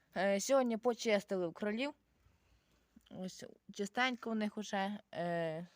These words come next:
тут є сім кроленят у цієї кролиці. Вже не відкриваю. Е, цю кролицю ми спаруємо. Забув вам сказати, е, на трансляції, чому в неї нема кроленят.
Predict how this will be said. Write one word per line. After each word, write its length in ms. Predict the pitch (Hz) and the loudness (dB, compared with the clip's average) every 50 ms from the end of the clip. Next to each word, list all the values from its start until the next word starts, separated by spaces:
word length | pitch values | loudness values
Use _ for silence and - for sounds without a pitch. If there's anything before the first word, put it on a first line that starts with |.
| _ _ _ _ | _ _ _ _
тут 240 | - 247 220 - 208 | -6 -6 -6 -2 -2
є 140 | 202 196 202 | -4 -2 -2
сім 320 | - - - 240 240 247 | -4 -8 -6 -6 -6 -4
кроленят 680 | - 254 240 240 240 247 240 240 233 240 240 - - - | -2 0 2 2 4 2 2 2 2 0 0 -2 -10 -10
у 120 | - - | -8 -8
цієї 300 | 214 - - 214 220 214 | -8 -8 -4 -4 -4 -4
кролиці. 580 | 208 - 214 214 208 208 202 202 - - 196 196 196 _ _ _ _ _ - | -4 -4 -6 -4 -4 -4 -6 -6 -8 -10 -12 -12 -12 _ _ _ _ _ -16
Вже 160 | 196 - 208 | -10 -8 -6
не 120 | 190 190 | -4 -4
відкриваю. 600 | 180 175 - - 214 214 208 220 220 220 208 202 196 _ _ _ _ _ _ _ _ _ _ _ - _ _ _ _ _ _ - | -6 -8 -10 -6 -6 -2 0 0 0 0 0 -4 -8 _ _ _ _ _ _ _ _ _ _ _ -20 _ _ _ _ _ _ -8
Е, 380 | - 175 175 175 175 175 180 175 _ _ - - | -6 -6 -4 -4 -6 -6 -8 -10 _ _ -20 -20
цю 180 | - - 233 202 | -12 -10 -10 -8
кролицю 540 | - - 220 208 208 202 196 196 - 196 | -6 -4 -2 -2 0 -2 -2 -4 -8 -10
ми 200 | 185 185 185 185 | -8 -6 -6 -8
спаруємо. 640 | 185 - _ - 185 190 214 247 247 240 233 226 220 214 - _ _ _ _ _ _ _ _ _ _ _ _ _ _ _ _ _ _ _ _ _ _ _ _ _ _ _ _ _ _ | -8 -10 _ -8 -6 -4 -4 -4 -2 -2 -2 -2 -2 -4 -6 _ _ _ _ _ _ _ _ _ _ _ _ _ _ _ _ _ _ _ _ _ _ _ _ _ _ _ _ _ _
Забув 420 | 175 175 185 190 185 196 202 185 | -8 -6 -4 -4 -2 -2 -2 -2
вам 180 | 175 175 170 175 | -2 -4 -6 -6
сказати, 520 | - - 190 175 185 175 170 - 160 156 - _ _ _ _ - - - - _ _ _ _ | -8 -12 -4 0 0 0 0 -2 -6 -10 -10 _ _ _ _ -20 -20 -20 -20 _ _ _ _
е, 140 | - 147 170 | -12 -10 -8
на 340 | 180 185 180 180 180 175 175 | -6 -4 -2 2 2 0 0
трансляції, 840 | - 180 180 185 - - 180 185 180 175 - - 170 170 160 165 160 | -2 -6 -6 -6 -6 -4 -2 -2 -2 -2 -4 -6 -8 -6 -6 -6 -8
чому 300 | - - 196 190 190 185 | -6 -8 -6 -6 -4 -4
в 40 | 180 | -2
неї 200 | 185 175 170 170 | -2 -2 -2 -2
нема 260 | 175 180 175 165 - | -2 -4 -4 -4 -6
кроленят. 760 | - - 185 175 165 160 175 190 202 226 254 254 - - | -4 -4 -4 -2 -2 -4 -4 -2 0 -2 -2 -2 -4 -16